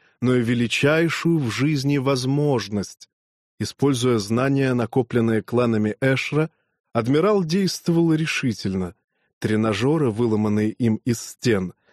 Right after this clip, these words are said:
сооружение насеста — всё это было призвано усыпить бдительность Хома, дать пищу для негодования, показать, что надменный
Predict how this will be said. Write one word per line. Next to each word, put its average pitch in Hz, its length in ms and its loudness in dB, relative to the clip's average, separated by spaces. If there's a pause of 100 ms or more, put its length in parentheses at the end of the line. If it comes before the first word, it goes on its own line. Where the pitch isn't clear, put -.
(100)
сооружение 117 720 0
насеста — 131 800 -2 (400)
всё 240 240 0
это 202 160 0
было 175 260 2
призвано 156 720 0
усыпить 151 720 -4 (200)
бдительность 123 760 -2
Хома, 104 520 0 (520)
дать 131 360 -2
пищу 175 480 0
для 151 180 0
негодования, 143 960 0 (260)
показать, 113 560 -2 (140)
что - 240 -4
надменный 123 760 0